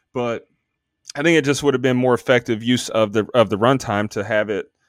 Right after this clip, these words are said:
play out like that, uh, 'cause there's a lot of filler in the next set of scenes too. That fight scene takes way too long. But anyway, um, the last thing I'll say here is I didn't actually have issue at all with the, uh,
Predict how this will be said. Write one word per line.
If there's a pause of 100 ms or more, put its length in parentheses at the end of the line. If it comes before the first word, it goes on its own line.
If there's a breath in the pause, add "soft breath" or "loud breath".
(160)
play
out
like
that, (420)
uh,
'cause (340)
there's
a
lot
of
filler
in
the
next
set
of
scenes
too.
That
fight
scene
takes
way
too
long.
But
anyway, (720 soft breath)
um,
the
last
thing
I'll
say
here (560)
is (1300)
I
didn't
actually (360)
have
issue
at
all
with
the,
uh,